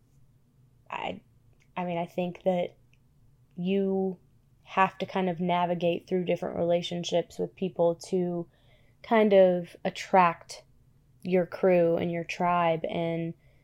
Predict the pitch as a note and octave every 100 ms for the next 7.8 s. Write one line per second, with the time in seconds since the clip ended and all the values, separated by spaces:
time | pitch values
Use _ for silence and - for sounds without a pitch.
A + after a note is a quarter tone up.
0 | _ _ - G#3 G3+ F3+ F3+ F#3 F#3 F3+
1 | F3+ E3+ F3+ F3 F3 F3 - F3+ E3+ F3
2 | F3 E3+ E3+ E3 F3 - F#3 F3 F3+ E3
3 | E3 F#3+ A3+ E3+ E3 E3 - - F#3+ F3
4 | E3+ E3+ E3+ _ _ - - - F3+ F3+
5 | F3+ F#3 F3+ F3 F3+ F#3 F#3 E3+ - F#3
6 | - E3+ F3 - _ _ _ _ _ G#3
7 | G3+ F3+ G3 F#3+ - F3+ E3+ -